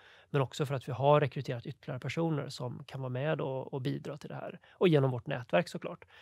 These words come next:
i övrigt. Ehm, men då, eh, kan man få både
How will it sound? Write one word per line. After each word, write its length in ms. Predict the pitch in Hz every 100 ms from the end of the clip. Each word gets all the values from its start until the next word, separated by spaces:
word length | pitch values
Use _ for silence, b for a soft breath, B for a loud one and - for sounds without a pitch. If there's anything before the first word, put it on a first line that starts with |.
| B B B
i 120 | - -
övrigt. 520 | 135 151 - _ - b b b _
Ehm, 560 | 143 131 123 123 123 127 _ _ -
men 160 | 143
då, 360 | 139 156 170 175
eh, 340 | 170 165 156 - _ -
kan 180 | 151
man 160 | 143 127
få 420 | - 127 123 123 - _ _ _ _ _ _ _ _ _ -
både 560 | 135 147 135 151 208